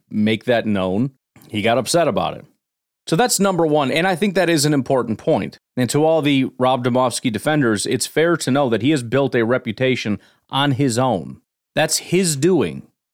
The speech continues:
And no, it's not because we expect everybody in the media to suck up to the Packers. That's a, that's a lazy take. It has nothing to do with that. A lot of guys don't suck up to the Packers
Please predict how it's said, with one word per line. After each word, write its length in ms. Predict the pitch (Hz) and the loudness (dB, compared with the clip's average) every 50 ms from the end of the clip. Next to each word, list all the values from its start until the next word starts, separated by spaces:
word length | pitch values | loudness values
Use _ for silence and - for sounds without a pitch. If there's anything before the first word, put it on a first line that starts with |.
| _ _ | _ _
And 100 | - 123 | 0 2
no, 140 | 135 151 165 | 2 2 2
it's 120 | 160 - 151 | 0 0 0
not 180 | 151 151 151 | 0 0 0
because 240 | 165 143 170 156 139 | 0 0 0 0 2
we 100 | 151 151 | 0 0
expect 380 | 127 - - - 151 139 - 139 | 0 -2 0 0 0 0 2 0
everybody 360 | 135 139 143 139 151 151 151 | 0 0 0 0 2 2 2
in 60 | 143 | 2
the 60 | 143 | 2
media 200 | 143 151 143 143 | 2 2 2 2
to 100 | 135 131 | 0 0
suck 280 | - - - 143 - 143 | 0 0 -2 0 0 -2
up 120 | 131 - | -4 -4
to 80 | - 131 | -4 -6
the 80 | 127 | -4
Packers. 400 | - - 147 139 127 - 101 87 | -2 -2 -2 -2 0 -2 -4 -2
That's 200 | 98 95 - - | -2 -4 -2 -2
a, 120 | 123 113 104 - | -4 -4 -4 -4
that's 280 | 110 123 123 123 - | -2 -2 -2 -2 0
a 60 | 131 | -2
lazy 680 | 120 117 117 120 131 139 143 143 139 131 143 147 143 143 | 0 0 0 0 2 2 2 0 0 0 0 0 -2 -2
take. 500 | - - 143 135 120 110 - - - _ _ _ _ _ _ _ | -4 -2 0 0 0 -2 -4 -8 -18 _ _ _ _ _ _ _
It 80 | - 131 | -2 0
has 140 | 131 110 123 | 0 2 2
nothing 480 | 127 131 139 147 143 - 165 151 139 | 2 2 2 0 0 0 0 0 0
to 80 | 131 131 | 0 0
do 100 | 131 139 | 2 2
with 120 | 131 113 | 2 2
that. 100 | 120 107 | 2 0
A 40 | 104 | 2
lot 240 | 107 120 131 139 143 | 2 2 2 2 0
of 60 | 143 | 0
guys 200 | 135 135 127 110 | 0 0 0 0
don't 160 | 135 127 117 | 0 -2 -2
suck 200 | - - 127 - | 0 -2 -2 -2
up 80 | 127 117 | -2 -4
to 60 | - 110 | -4 -6
the 80 | 107 | -4
Packers 480 | - - 123 113 107 - 101 98 92 | -2 0 0 0 0 0 -2 -4 -4